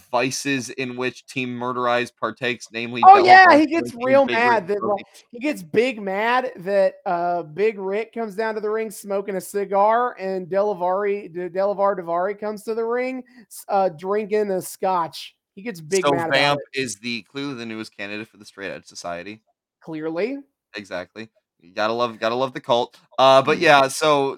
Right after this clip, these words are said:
Speaker 1: they, but yes, things get, um, things get quite dysfunctional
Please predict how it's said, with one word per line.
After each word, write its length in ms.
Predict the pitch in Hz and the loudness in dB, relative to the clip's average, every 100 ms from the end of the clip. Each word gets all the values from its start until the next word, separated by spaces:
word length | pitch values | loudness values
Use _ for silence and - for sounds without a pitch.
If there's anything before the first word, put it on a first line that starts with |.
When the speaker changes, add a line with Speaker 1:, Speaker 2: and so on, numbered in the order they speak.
| - | -6
Speaker 1:
they, 140 | 147 | -6
but 220 | 135 143 139 | -4 -6 -2
yes, 240 | 117 - | -4 -4
things 300 | 135 135 120 | -6 -6 -8
get, 240 | 123 117 | -8 -6
um, 380 | 110 110 101 98 _ _ _ _ _ _ _ | -2 0 -2 -6 _ _ _ _ _ _ _
things 300 | 139 127 120 | -8 -8 -10
get 280 | - 117 113 _ | -8 -8 -8 _
quite 300 | _ 117 113 | _ -6 -6
dysfunctional 800 | 113 - - 107 - 107 98 95 | -8 -18 -14 -14 -14 -16 -14 -14